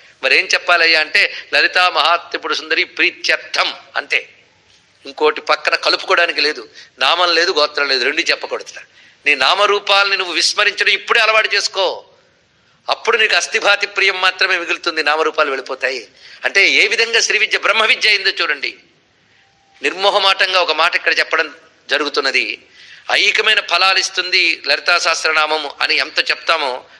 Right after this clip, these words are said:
రేపటి నుంచి ఇది బ్రహ్మ విద్యయే అనే ప్రతిపాదన ఇక్కడ చేయడం జరుగుతుంది. అది నోరారా చెప్పుకోవడం కోసమే ఈ దీక్ష స్వీకరించడం జరిగినది. ఇది బ్రహ్మ విద్యా స్వరూపంగానే ప్రతిపాదన చేయడం జరుగుతుంది. ఎందుకంటే ఆ వాక్యాల్లోంచి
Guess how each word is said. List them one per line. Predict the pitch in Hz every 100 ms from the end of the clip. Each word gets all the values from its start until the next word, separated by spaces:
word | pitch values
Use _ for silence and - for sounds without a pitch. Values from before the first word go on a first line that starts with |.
| -
రేపటి | 131 151 160 -
నుంచి | 175 - 135 - -
ఇది | 143 135
బ్రహ్మ | - 151 202 220
విద్యయే | 233 - 220 214
అనే | 202 196
ప్రతిపాదన | 175 175 180 180 185
ఇక్కడ | 180 165
చేయడం | 143 143 139
జరుగుతుంది. | 120 104 - - - _ - - -
అది | 139
నోరారా | 143 156 185 196 202 202
చెప్పుకోవడం | 208 175 180 196 196 180
కోసమే | 185 180 180 196
ఈ | 226 202 170
దీక్ష | 160 180 196
స్వీకరించడం | 175 165 165 156 143 147
జరిగినది. | 127 120 113 107 - _ - - -
ఇది | 127
బ్రహ్మ | 131 127 160 170
విద్యా | 180 170 165
స్వరూపంగానే | 156 151 160 156 151 151 165 202 - - -
ప్రతిపాదన | 143 156 151
చేయడం | 143 143 135
జరుగుతుంది. | 123 123 123 120
ఎందుకంటే | 117 170 185 180
ఆ |
వాక్యాల్లోంచి | 135 175 - 208 208 208 208